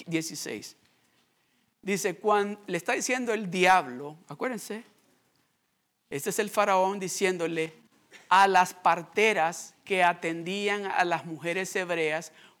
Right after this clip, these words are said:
cuando iban a tener sus bebés. Y le dice, "Cuando asistáis a las hebreas en sus partos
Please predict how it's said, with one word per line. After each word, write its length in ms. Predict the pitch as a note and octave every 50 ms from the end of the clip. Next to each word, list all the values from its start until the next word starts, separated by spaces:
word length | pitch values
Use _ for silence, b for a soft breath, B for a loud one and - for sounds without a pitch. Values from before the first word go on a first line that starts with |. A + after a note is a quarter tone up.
| _ _
cuando 320 | - F3+ F3+ F3 E3+ E3
iban 420 | E3+ F3+ G3 G3 G3+ G#3 G#3+ G#3 F3+
a 80 | E3+
tener 380 | E3 E3 D3+ D#3 D#3 D#3+ E3 E3
sus 260 | - - F#3+ E3+ E3+
bebés. 520 | E3 E3 E3 D#3 D3 A#2+ G#2 - - - -
Y 100 | - D#3+
le 140 | D#3+ D3 D3
dice, 380 | D#3 D3 B2+ - - A2+ A2 b b b b b b b b b
"Cuando 360 | _ F#3+ G3+ G3+ G3+ G#3 G3+ G3
asistáis 720 | F#3+ F#3+ - G#3 G3 F3 - - - A#3 B3+ C#4 C4+ A#3
a 80 | C#4 C#4+
las 220 | D4+ C#4 A#3 - B3
hebreas 500 | A3 G3+ G#3 G#3+ A3 A3 A3 G#3 G#3 -
en 120 | G#3 G3+
sus 240 | G3 - G#3+ - -
partos 640 | - - F#3 E3+ D3+ C3+ - - C#3 C3+ - -